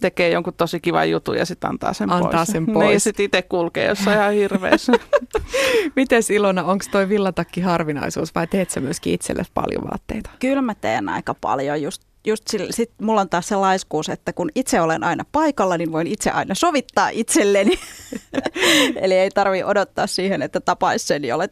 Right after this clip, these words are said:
Speaker 3: tekee ja voisi taas sovittaa, koska sit mulla on se, että mä haluan tehdä sopivan kokoisia. Se on hirveän tärkeä juttu.
Speaker 2: Miten tärkeää siinä neulomista tai kun käsityötä tekee, niin siinä tekovaiheessa on se, että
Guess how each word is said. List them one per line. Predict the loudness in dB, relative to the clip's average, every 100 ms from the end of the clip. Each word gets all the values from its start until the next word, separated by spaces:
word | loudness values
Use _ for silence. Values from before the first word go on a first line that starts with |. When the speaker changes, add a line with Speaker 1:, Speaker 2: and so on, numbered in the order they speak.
| -2
Speaker 3:
tekee | -4 0 -2
ja | -2
voisi | -2 -6 -2
taas | -2 -2 -2
sovittaa, | -2 -2 _ -6
koska | -4 -6 -6
sit | -8 -6
mulla | -2 0
on | 0
se, | -2 -4
että | -4 -8
mä | -4
haluan | -2 -2 -4
tehdä | -4 -4
sopivan | -4 -4 -4 -4 -4 -4
kokoisia. | -6 -4 -4 -4 -8 -8 _ _ _ -12
Se | -10
on | -10 -14 _ _ -20 -14
hirveän | -10 -8 -6
tärkeä | -6 -6 -6 -6
juttu. | -4 -8 _ -8 -8 -12 _ -20 -20 -20 -18 -18 -20 -12 -2
Speaker 2:
Miten | 0 2 2 2 0 -2
tärkeää | 0 0 0 -2 -2
siinä | -2 0 2
neulomista | 2 2 0 -4 -4 -2
tai | 0 0 -2
kun | -2 0
käsityötä | -2 -2 -2 -6 -6
tekee, | -6 -6 -4 -2
niin | -2 -4
siinä | -2 -2
tekovaiheessa | -2 -2 -2 -2 -4 -4 -4 -4
on |
se, | -4 -4
että | -6